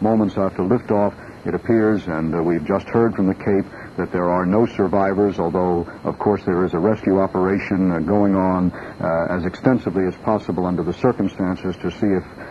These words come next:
anyone conceivably could have survived that disaster. And now we're going to see whether we can get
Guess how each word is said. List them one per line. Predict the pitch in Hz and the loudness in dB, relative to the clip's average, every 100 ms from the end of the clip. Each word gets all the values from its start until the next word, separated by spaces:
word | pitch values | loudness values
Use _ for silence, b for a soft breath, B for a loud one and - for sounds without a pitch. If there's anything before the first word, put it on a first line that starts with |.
| B | B
anyone | 127 131 104 98 | 2 4 4 0
conceivably | 92 92 - 95 82 87 | -2 -4 -2 -2 -2 -2
could | 78 95 | -2 -2
have | 82 80 - | -2 -4 -4
survived | 76 73 92 82 76 76 | -4 0 0 0 -2 -2
that | 73 - | -2 -2
disaster. | 82 76 71 - - - - - - B B B B B | -4 -2 -2 -4 -8 -10 -14 -20 -20 B B B B B
And | 95 | 4
now | 139 156 | 4 6
we're | 143 | 4
going | 127 151 147 | 4 2 2
to | 127 135 123 - | 2 2 2 2
see | 165 156 | 4 6
whether | 131 127 | 4 4
we | 127 | 2
can | 120 117 | 2 2
get | 113 | 2